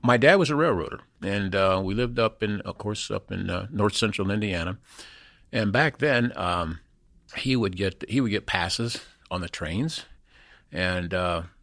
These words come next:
there were a f-, couple different occasions that, uh, he and I would, uh, uh, I was the oldest, so, uh, we'd go up to, uh, the trains ran, you know, either Chicago or they run up, uh, around Lake Erie to, through Cleveland. So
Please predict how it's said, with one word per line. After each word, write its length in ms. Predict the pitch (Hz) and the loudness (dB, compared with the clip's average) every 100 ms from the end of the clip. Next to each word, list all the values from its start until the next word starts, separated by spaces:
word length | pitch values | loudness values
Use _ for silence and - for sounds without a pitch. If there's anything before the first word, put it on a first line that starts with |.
| _ _ - | _ _ -6
there 240 | 104 104 | 2 4
were 300 | 101 101 98 | 4 2 0
a 100 | 95 - | -2 -10
f-, 280 | - - - | -14 -14 -6
couple 240 | 262 - | -4 0
different 300 | 123 110 92 | 0 0 -2
occasions 520 | - 104 82 - 76 - | -2 -2 0 -2 -4 0
that, 280 | 104 - | 0 0
uh, 180 | 98 92 - - - - | 0 0 -2 -14 -20 -2
he 180 | 135 | 4
and 100 | 127 | 4
I 220 | 104 98 110 | 4 2 2
would, 320 | 104 95 95 | 0 -2 2
uh, 280 | 95 90 87 - - | 2 2 -2 -10 -8
uh, 160 | 80 - - | -6 -6 2
I 120 | 107 | 6
was 160 | 127 107 | 6 6
the 80 | 110 | 4
oldest, 420 | 76 95 - - - - - _ | 2 -2 -4 -6 -16 -20 -20 _
so, 420 | - - 107 101 98 | -12 -2 0 2 4
uh, 280 | 95 92 92 - | 4 4 0 -6
we'd 220 | 104 147 | -2 -2
go 160 | 143 123 | 2 2
up 160 | 113 - | 2 0
to, 300 | - 101 101 | -4 -2 2
uh, 200 | 95 98 | 2 0
the 100 | 104 - | -6 0
trains 360 | 127 131 123 | 2 2 2
ran, 380 | 107 110 110 107 98 - | 2 2 2 0 -6 -12
you 100 | - | -4
know, 100 | 101 | -2
either 200 | 101 101 | 0 0
Chicago 640 | 95 - - 107 107 101 104 | -2 -2 2 4 4 2 0
or 160 | 101 | 0
they 100 | 95 | 0
run 220 | 92 92 95 | 0 0 -2
up, 160 | 92 - - - | -4 -10 -10 -6
uh, 140 | 87 | -2
around 240 | 95 95 | 0 0
Lake 200 | 98 95 | 0 -2
Erie 260 | 87 92 95 | -2 -2 -2
to, 80 | - | -4
through 180 | - 98 | -6 -8
Cleveland. 420 | - 95 95 90 | -4 -4 -4 -4
So 220 | - 95 | -2 -2